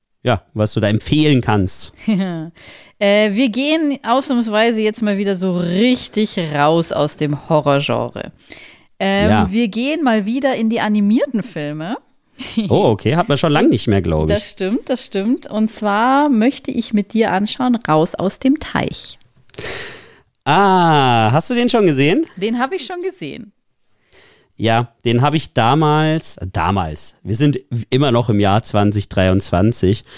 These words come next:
Speaker 2: Ja.
Speaker 1: hab ich im Kino tatsächlich gesehen.
Speaker 2: Hast du den im Kino gesehen? Ich hab
Speaker 1: Den
Speaker 2: ihn
Speaker 1: hab
Speaker 2: im
Speaker 1: ich
Speaker 2: Kino
Speaker 1: im
Speaker 2: nicht
Speaker 1: Kino
Speaker 2: gesehen,
Speaker 1: gesehen.
Speaker 2: ich hab ihn dann zu Hause angeschaut. <laughs>
Speaker 1: Ah, also, äh, freu ich mich auf eine Rewatch, das kann ich jetzt schon mal sagen. Also, ähm, ja, also, also, schon mal vorab, ich fand den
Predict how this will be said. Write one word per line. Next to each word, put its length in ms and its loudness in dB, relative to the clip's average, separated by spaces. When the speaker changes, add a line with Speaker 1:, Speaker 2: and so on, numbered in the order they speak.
Speaker 2:
Ja. 220 -8
Speaker 1:
hab 100 2
ich 100 -2
im 80 0
Kino 360 0
tatsächlich 600 -8
gesehen. 460 -4
Speaker 2:
Hast 260 -6
du 60 0
den 160 -2
im 120 -4
Kino 280 -2
gesehen? 320 -10
Ich 80 -10
hab 80 2
Speaker 1:
Den 60 2
Speaker 2:
ihn 60 4
Speaker 1:
hab 80 4
Speaker 2:
im 80 2
Speaker 1:
ich 60 0
Speaker 2:
Kino 160 2
Speaker 1:
im 60 0
Speaker 2:
nicht 120 0
Speaker 1:
Kino 120 4
Speaker 2:
gesehen, 360 0
Speaker 1:
gesehen. 20 0
Speaker 2:
ich 160 -2
hab 120 -2
ihn 120 -2
dann 160 -4
zu 120 -6
Hause 300 -4
angeschaut. 640 -10
<laughs> 240 -2
Speaker 1:
Ah, 320 2
also, 160 0
äh, 140 -6
freu 280 0
ich 60 2
mich 180 0
auf 140 0
eine 100 2
Rewatch, 500 0
das 140 -2
kann 160 2
ich 80 2
jetzt 160 -2
schon 120 0
mal 120 0
sagen. 300 2
Also, 420 2
ähm, 460 2
ja, 180 -4
also, 140 -4
also, 300 0
schon 200 2
mal 120 4
vorab, 440 -2
ich 160 -6
fand 220 0
den 260 -2